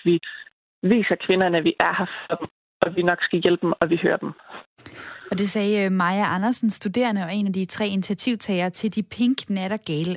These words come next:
Speaker 2: Og tak fordi, at, øh, du var med her. Lad mig lige springe hen til Sejlan i mit, øh, lytterpanel. Vil det gøre en forskel for dig, at det var, øh, kvinder, øh, du kunne gå hen til på gaden om aftenen, end hvis det for eksempel var mænd?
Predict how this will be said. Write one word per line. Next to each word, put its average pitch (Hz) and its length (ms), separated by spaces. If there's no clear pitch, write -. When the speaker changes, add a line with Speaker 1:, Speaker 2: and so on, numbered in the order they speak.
Speaker 2:
Og 185 60
tak - 260
fordi, 208 420
at, 175 200
øh, 165 220
du 202 60
var 202 60
med 185 200
her. 180 260
Lad 220 100
mig 214 100
lige 269 140
springe 226 280
hen 254 160
til 214 140
Sejlan 220 500
i 226 100
mit, 208 260
øh, 196 180
lytterpanel. 208 720
Vil 214 220
det 220 120
gøre 240 120
en 285 200
forskel 254 440
for 220 100
dig, 208 420
at - 240
det 214 180
var, 185 360
øh, 185 160
kvinder, 254 420
øh, 220 200
du 233 60
kunne 226 240
gå - 20
hen 226 280
til 247 200
på 226 80
gaden 220 340
om 233 120
aftenen, 202 540
end 208 260
hvis 214 200
det 202 140
for 190 80
eksempel 208 460
var 185 100
mænd? 208 220